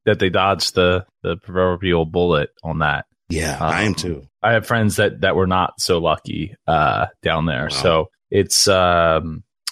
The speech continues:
Speaker 1: yeah, it, it's, it's crazy to think that in, you know, it doesn't matter if it's a first world problem or a third world problem.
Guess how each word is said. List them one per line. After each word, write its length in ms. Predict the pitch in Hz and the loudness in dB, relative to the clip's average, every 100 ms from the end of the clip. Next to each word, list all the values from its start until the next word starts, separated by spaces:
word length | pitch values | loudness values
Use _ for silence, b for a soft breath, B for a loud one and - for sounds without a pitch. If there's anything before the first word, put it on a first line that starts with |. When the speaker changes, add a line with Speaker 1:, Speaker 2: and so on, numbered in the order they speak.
| _ | _
Speaker 1:
yeah, 400 | 95 90 85 78 - | 0 2 2 -2 0
it, 160 | 110 95 | -2 0
it's, 280 | 127 123 - | 0 0 2
it's 220 | 120 - | 2 2
crazy 340 | 151 160 147 | 0 2 2
to 100 | 131 | 2
think 300 | 120 131 117 | 2 0 2
that 240 | 117 107 107 | 2 0 2
in, 240 | 107 92 b _ | 0 0 b _
you 180 | 127 120 | 0 2
know, 380 | 110 104 98 87 _ _ | 4 4 4 0 _ _
it 140 | 113 117 | 0 2
doesn't 280 | 139 131 120 | 2 2 2
matter 420 | 117 120 113 113 | 2 2 2 2
if 160 | 104 113 | 2 0
it's 140 | 101 | -2
a 40 | 101 | -4
first 360 | - 113 - | 2 0 2
world 180 | 110 104 | 0 0
problem 360 | 92 104 104 98 | 2 2 4 2
or 140 | 92 | 2
a 40 | 87 | 2
third 260 | 110 113 | 2 2
world 280 | 101 98 92 | 2 0 2
problem. 580 | 104 95 92 95 90 | 2 2 2 0 -2